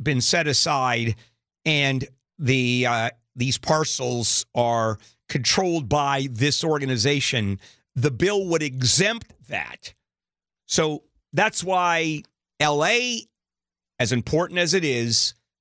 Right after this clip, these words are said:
it's really gonna be controlled up north, when we talk about housing and when we talk about denser housing, which I don't think there's,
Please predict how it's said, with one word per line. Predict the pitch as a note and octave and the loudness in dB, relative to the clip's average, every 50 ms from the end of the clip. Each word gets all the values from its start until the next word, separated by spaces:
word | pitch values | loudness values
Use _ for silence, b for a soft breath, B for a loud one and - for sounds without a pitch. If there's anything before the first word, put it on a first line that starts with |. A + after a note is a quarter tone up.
| _ - | _ -6
it's | - - - | -4 -2 0
really | D#3 F3 F3+ E3+ | 0 0 2 0
gonna | E3 D#3+ D3 | 0 0 -2
be | C#3 B2+ | -2 -4
controlled | - C3 A#2 - - C#3+ B2+ A#2 G#2 | -2 -4 -4 -2 0 0 0 0 -2
up | A2+ - | -4 -4
north, | - A2 G#2+ G2 F2 - - - - - _ _ _ _ _ _ _ _ _ | -4 -6 -6 -6 -8 -12 -14 -18 -20 -20 _ _ _ _ _ _ _ _ _
when | - G#2+ G#2+ | -4 -2 -2
we | A2+ G#2+ | -2 -2
talk | - - B2 A#2 A2 - | -2 0 -2 -2 -2 -2
about | A#2 A2+ G#2 G2+ G2 | -2 -2 -2 -2 0
housing | A2+ A#2 G#2+ G2+ - - A#2 - - - - _ _ _ _ _ | -2 -2 -2 -2 -2 -4 -4 -6 -12 -16 -20 _ _ _ _ _
and | G#2 G2+ F#2 F2+ - F#2+ | -8 -6 -6 -6 -6 -6
when | G2 G2 | -6 -4
we | F#2 F2+ F2 | -4 -4 -2
talk | - A#2 A2 G2+ G2+ - | 0 0 -2 -2 -4 -8
about | G#2+ F2 F#2+ F#2 G2+ F#2 F2+ - _ _ _ _ _ _ _ - A2+ | -10 -8 -6 -6 -4 -6 -6 -8 _ _ _ _ _ _ _ -6 -4
denser | A2 G2 C3 B2+ A#2+ A#2 - - - G2+ F#2+ | 0 0 2 2 0 0 -2 -4 -4 -6 -6
housing, | F2 G2+ G2 F2+ - - - - F#2 F#2 | -4 -4 -4 -4 -4 -6 -8 -8 -8 -8
which | G#2+ A2 - - - - - - - - - - _ _ - | -6 -6 -6 -4 -4 -4 -4 -4 -6 -8 -12 -18 _ _ -8
I | A#2 | -6
don't | C3+ C#3 | -6 -4
think | C#3 D3+ - | -6 -8 -8
there's, | - D#3 A#2 A#2 A#2 A#2+ A2 - - - - - - | -8 -6 -6 -6 -6 -6 -4 -4 -4 -4 -6 -6 -10